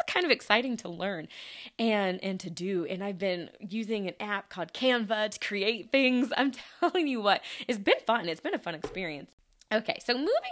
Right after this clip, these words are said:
on from, <laughs> and I said, look how quick, I'm not trying to transition quickly, but I know that I can talk and,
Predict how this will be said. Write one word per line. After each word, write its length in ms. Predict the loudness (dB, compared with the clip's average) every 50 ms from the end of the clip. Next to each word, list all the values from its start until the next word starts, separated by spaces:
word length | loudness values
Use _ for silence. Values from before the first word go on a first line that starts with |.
| 0 2
on 280 | 2 4 2 0 0
from, 320 | -2 -2 -2 -2 -2 -2 -4 -4 -6 6 6 6
<laughs> 300 | 6 6 0 -6 0 8
and 140 | 10 12 12
I 60 | 12
said, 180 | 10 6 2 2
look 160 | 4 2 4 4 4
how 60 | 2
quick, 240 | 4 2 0 0 0 -10 -12 -8 -8 -8 -2 0
I'm 80 | 4 6
not 180 | 6 6 6
trying 240 | 6 6 6 6 4
to 40 | 0
transition 440 | -2 -4 -4 -4 -6 -8 -8 -10 -8
quickly, 320 | -8 -10 -10 -8 -8 -8
but 280 | -4 -4 -4 -4 -4 -8 -14 -18 -20 -14 -6 -4
I 120 | -2 0
know 260 | 2 2 4 4 4
that 200 | 2 2 2 2
I 80 | 0 0
can 180 | -2 -6 -8
talk 400 | -6 -2 0 2 2 0 0 -4 -8 -8
and, 280 | -6 -6 -8 -10 -14